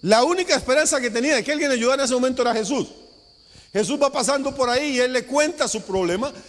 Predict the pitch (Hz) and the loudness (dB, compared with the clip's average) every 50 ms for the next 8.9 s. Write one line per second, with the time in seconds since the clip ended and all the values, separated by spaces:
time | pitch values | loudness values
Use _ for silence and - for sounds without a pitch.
0 | - - 185 208 220 202 220 240 277 294 294 - 254 - 285 254 226 214 196 214 | -16 -4 0 0 0 2 2 0 0 0 0 0 -2 -2 0 -2 -4 -2 -2 -2
1 | - 202 180 175 190 233 254 247 208 190 147 - 202 240 269 285 285 302 285 254 | -2 0 0 2 2 0 0 -2 -4 -4 -4 0 2 2 2 2 2 0 0 0
2 | 247 233 233 262 269 277 269 254 - - 202 180 - 226 240 262 240 202 151 226 | -2 0 0 0 0 0 -2 -2 -2 -4 -4 -2 -2 -2 -2 -2 -2 -4 -2 0
3 | 247 285 320 320 247 247 233 - - 202 190 175 - - 180 175 165 - 254 294 | -2 0 0 0 -2 -2 -4 -4 -4 -6 -6 -6 -6 -4 -2 -2 -2 0 -2 -2
4 | 285 233 294 330 - 254 226 202 202 196 190 190 190 202 262 - - - - - | -2 -2 -4 -4 -4 -4 -4 -2 -2 -2 0 0 0 0 -2 -6 -12 -18 -18 -18
5 | - - - - 233 226 - 285 285 285 277 254 262 285 294 269 247 214 240 254 | -20 -20 -4 -2 0 2 2 2 2 2 0 2 2 0 0 0 0 2 2 2
6 | 285 277 285 277 269 262 302 277 254 233 - 220 262 262 247 - 269 277 277 277 | 2 2 2 0 0 2 0 0 0 0 -2 -2 -2 0 0 0 0 -2 0 -2
7 | 277 - 262 254 247 240 240 233 254 269 277 254 202 165 139 - - - - - | -2 0 0 -2 0 0 0 0 0 0 0 -2 -4 -6 -6 -8 -14 -18 -8 -6
8 | 202 170 208 214 233 240 240 226 214 196 202 165 156 156 226 214 139 | -2 0 0 0 2 0 0 0 0 0 0 0 0 0 0 0 -2